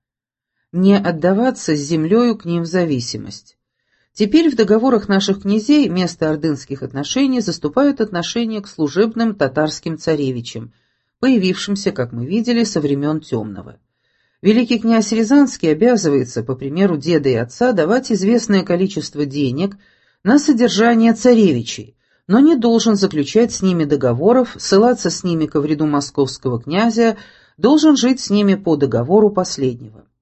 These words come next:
Следовательно, татарские царевичи находятся в службе одного московского великого князя, как князя всея Руси. Его одного знают,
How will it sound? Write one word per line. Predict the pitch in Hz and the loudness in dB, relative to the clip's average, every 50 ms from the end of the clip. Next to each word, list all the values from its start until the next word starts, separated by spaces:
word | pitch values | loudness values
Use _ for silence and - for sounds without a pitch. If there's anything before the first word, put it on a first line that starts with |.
| _ _ _ | _ _ _
Следовательно, | - - 196 208 196 175 170 170 175 170 - 202 196 202 208 208 208 _ _ _ _ _ _ _ | -10 0 2 4 4 4 2 0 -2 0 0 2 2 2 0 0 -4 _ _ _ _ _ _ _
татарские | - 190 196 349 359 359 330 - - 294 285 | 0 0 2 2 2 0 0 0 0 0 2
царевичи | - - 208 214 269 302 285 269 - - 233 | 4 2 2 4 4 4 2 2 0 0 0
находятся | 208 196 196 202 - 254 226 233 226 226 - 202 | 0 0 0 0 -2 -2 0 0 -2 0 0 -2
в | 185 - | -2 -2
службе | - - 202 226 208 196 180 185 170 | -2 -2 -2 -2 -2 0 0 0 2
одного | 143 139 139 156 190 | 2 0 0 0 2
московского | 208 196 170 160 - - - 196 196 202 - - - 160 160 | 2 2 0 -2 -4 -2 -2 -2 -2 -2 -6 -6 -2 0 0
великого | 151 151 160 165 156 160 - 123 123 | 0 2 0 0 -2 -2 -4 -6 -6
князя, | 117 - 127 139 180 226 254 - 247 240 | -6 -6 -4 -2 -2 0 -2 0 -2 -4
как | - - 147 123 123 - | 0 0 -2 -2 -2 -6
князя | - 143 175 196 214 190 196 202 | -6 -2 -2 0 0 2 2 0
всея | 196 202 - 156 143 147 147 147 | 0 0 -4 -2 0 2 2 2
Руси. | 147 143 143 - - - 135 123 113 104 - _ _ _ _ _ _ | 2 0 -4 -6 -8 -10 -10 -10 -10 -10 -14 _ _ _ _ _ _
Его | - 160 196 208 208 214 185 | 0 2 4 6 6 6 4
одного | 165 147 143 151 135 123 117 113 | 4 2 0 -2 -2 -2 -2 -4
знают, | 113 117 123 131 165 214 254 254 254 254 - | -6 -6 -4 0 0 2 2 0 0 -4 -6